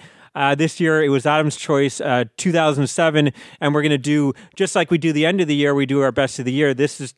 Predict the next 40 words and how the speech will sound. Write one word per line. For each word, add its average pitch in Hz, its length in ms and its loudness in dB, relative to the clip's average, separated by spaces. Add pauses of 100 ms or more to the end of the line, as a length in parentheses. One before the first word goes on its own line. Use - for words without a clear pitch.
(120)
gives 147 160 0
us 135 180 -4
a 139 60 -2
ch-, 165 340 -2
a 139 80 -4
chance 139 320 0
to - 80 -8
tackle, 139 560 -2 (320)
you 240 100 -2
know, 190 120 2
years 165 400 0
of 143 220 0
previous 160 360 0
times 147 320 0
before 143 220 -2
the 123 120 -2
podcast 131 440 -2
existed, 131 420 -2
maybe 131 240 2
even 131 160 0
before 131 320 0
we 127 80 2
were 123 80 2
born. 135 380 0 (320)
But 165 80 2
we're 160 120 0
doing 151 380 2
best 147 300 0
of 131 80 -6
two 143 160 -2
thousand 131 320 0
seven, 123 360 0
and 117 80 -2
we're 113 100 -2
gonna 123 120 0
be 120 80 0
doing 120 340 2 (360)
our, 139 340 2
yeah, 156 300 0
our, 120 260 2